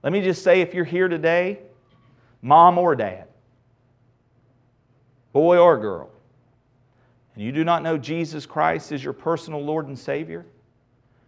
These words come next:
today needs to be your day of salvation.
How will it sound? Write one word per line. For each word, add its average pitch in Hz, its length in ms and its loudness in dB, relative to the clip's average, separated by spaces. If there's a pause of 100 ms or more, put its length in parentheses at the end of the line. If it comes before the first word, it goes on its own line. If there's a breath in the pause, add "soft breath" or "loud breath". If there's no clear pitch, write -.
(2250)
today 151 340 -4
needs 143 260 -8
to 131 80 -14
be 127 120 -8
your 127 200 -4
day 131 340 -2
of 104 120 -8
salvation. 113 640 -6